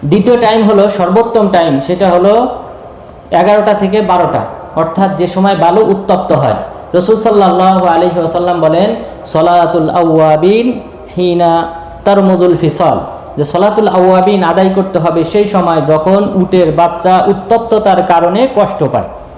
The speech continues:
উটের বাচ্চা বালুর উত্তপ্ততার কারণে যখন কষ্ট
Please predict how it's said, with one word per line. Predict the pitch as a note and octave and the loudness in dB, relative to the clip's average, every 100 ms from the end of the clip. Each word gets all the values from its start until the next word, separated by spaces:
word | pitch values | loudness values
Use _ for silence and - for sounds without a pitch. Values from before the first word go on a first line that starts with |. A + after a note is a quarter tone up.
| - - - | -20 -18 -4
উটের | F#3 G#3 G#3+ | 0 2 2
বাচ্চা | G3+ G3 - F3 | 2 0 0 0
বালুর | D#3+ F3 G3 E3 F#3+ | 2 2 2 0 -2
উত্তপ্ততার | F#3+ - G#3+ - G#3 G3+ G3 | -4 -2 -4 -2 -2 -2 0
কারণে | F#3+ F3+ E3 D3+ | 0 0 -2 -2
যখন | D#3 E3+ F3+ | -2 -2 -2
কষ্ট | F#3+ G3+ | -2 0